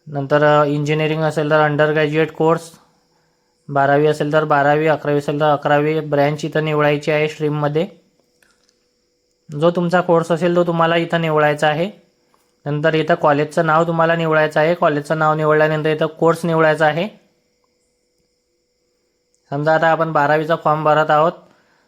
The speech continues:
तर इथं कॉलेजचं नाव निवडल्यानंतर इथं बारावी सायन्स, बारावी आर्ट जे असेल तुमचं ते घ्यायचं आहे, फर्स्ट इयर घ्यायचं आहे. नंतर इथं फर्स्ट इयर पर्स्युइंग म्हणजे तुम्ही शिकत आहात यावर्षी तर पर्स्युइंग घ्यायचं आहे.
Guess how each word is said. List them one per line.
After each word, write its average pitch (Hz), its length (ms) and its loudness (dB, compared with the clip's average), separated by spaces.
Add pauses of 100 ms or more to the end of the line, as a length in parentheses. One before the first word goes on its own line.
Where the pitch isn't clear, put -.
(140)
तर 147 40 -2
इथं 156 160 0
कॉलेजचं 151 380 0
नाव 156 140 2
निवडल्यानंतर 156 520 0
इथं 156 220 -2
बारावी 147 400 0
सायन्स, 156 400 -2
बारावी 147 400 2
आर्ट 151 580 -2
जे 143 160 -4
असेल 151 320 0
तुमचं 151 240 -2
ते 156 80 -2
घ्यायचं 143 340 -2
आहे, 156 80 2 (100)
फर्स्ट 143 240 -2
इयर 151 160 0
घ्यायचं 143 320 -2
आहे. 147 240 -2 (600)
नंतर 143 180 -2
इथं 151 240 0 (540)
फर्स्ट 143 340 -4
इयर 156 140 2
पर्स्युइंग 156 600 -2 (500)
म्हणजे 147 180 -2
तुम्ही 156 180 -4
शिकत 156 380 -2
आहात 160 380 -2
यावर्षी 151 520 -2
तर 165 60 -4
पर्स्युइंग 156 520 -2
घ्यायचं 151 320 -2
आहे. 165 240 -4